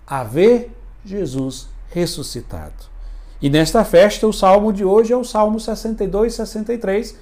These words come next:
que nós vamos ler a primeira estrofe que diz:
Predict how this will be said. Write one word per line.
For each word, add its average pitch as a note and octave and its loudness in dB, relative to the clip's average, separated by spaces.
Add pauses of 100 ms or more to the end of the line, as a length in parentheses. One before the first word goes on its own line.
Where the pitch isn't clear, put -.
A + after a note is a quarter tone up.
(260)
que B3 -4
nós A#3+ 4
vamos B3+ 4
ler A3+ 4 (220)
a - -2
primeira A#3+ 6
estrofe F#3 0
que - -14
diz: B2 -8